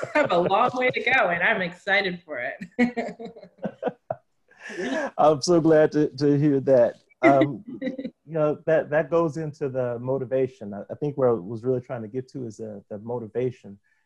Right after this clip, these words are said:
Speaker 2: Um, a lot of times people reach a, a level in life or a level in career, and they feel like, "This is, this is it. I'm at a, I'm at a good place. I got a good job, and I'll just stay here. I'll stay at this plateau for a, a long length of time."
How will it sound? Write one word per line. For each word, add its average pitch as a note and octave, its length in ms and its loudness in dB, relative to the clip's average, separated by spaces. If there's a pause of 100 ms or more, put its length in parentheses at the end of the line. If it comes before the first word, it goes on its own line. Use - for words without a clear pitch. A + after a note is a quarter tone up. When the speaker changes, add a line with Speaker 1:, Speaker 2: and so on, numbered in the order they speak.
(280)
Speaker 2:
Um, A#2 260 -6
a A#2 60 -2
lot C#3 140 2
of C#3+ 60 -8
times D3 220 -6
people C3 300 -10
reach C#3+ 460 -8 (100)
a, A2+ 280 -8
a A2 80 -4
level A2 500 -6
in G#2+ 200 -12
life A2 320 -8
or G#2+ 120 -8
a F#2+ 40 -8
level A#2 320 -6
in G#2+ 120 -6
career, G#2 540 -12 (360)
and A2 180 -6
they G#2 60 -8
feel B2 200 -8
like, A#2+ 140 -8
"This D3 180 -12
is, D3 100 -16 (260)
this E3+ 160 -6
is D#3 80 -8
it. B3+ 260 -4
I'm C3 140 -6
at C#3+ 100 -6
a, C3 100 -8
I'm C3+ 100 -8
at D3+ 100 -4
a C#3+ 60 -4
good C3 240 -10
place. F3 340 -6
I B2 60 -12
got A#2+ 160 -14
a - 20 -20
good A2 220 -16
job, E3 360 -6 (520)
and B2+ 240 -4
I'll C3 160 -2
just C#3+ 200 -8
stay E3 240 -2
here. B2 380 -2
I'll A2+ 80 -10
stay D3+ 260 -4
at C3+ 120 -4
this C3 160 -8
plateau A#2+ 680 -6 (680)
for B2 280 -4 (400)
a, - 420 -16 (160)
a A#2+ 80 -2
long C#3+ 420 0
length D3+ 200 -6
of B2+ 120 -12
time." B2 420 -10